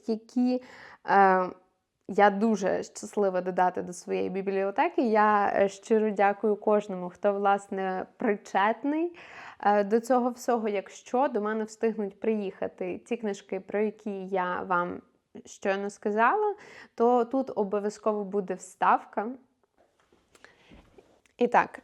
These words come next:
любі друзі, чесно, я була впевнена, що цієї вставки в цьому випуску вже не буде. І коли, власне, книжки до мене приїдуть, я вам їх просто покажу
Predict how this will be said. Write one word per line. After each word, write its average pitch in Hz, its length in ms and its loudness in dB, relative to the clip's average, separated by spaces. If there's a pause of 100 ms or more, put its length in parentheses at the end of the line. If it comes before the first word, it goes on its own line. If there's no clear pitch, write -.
любі 214 280 0
друзі, 185 360 -4
чесно, 254 440 -4
я 185 360 2
була 233 200 -2
впевнена, 285 580 -4
що 233 260 -4
цієї 180 540 0
вставки 269 600 -4
в 269 120 -6
цьому 226 400 -2
випуску 269 480 -6
вже 202 320 -2
не 196 140 -2
буде. 285 360 -2 (480)
І 226 100 0
коли, 294 280 4
власне, 240 420 0
книжки 262 400 -2
до 233 120 0
мене 226 240 -2
приїдуть, 233 760 -2
я 190 180 2
вам 285 220 -2
їх 214 300 -6
просто 254 400 -4
покажу 202 640 0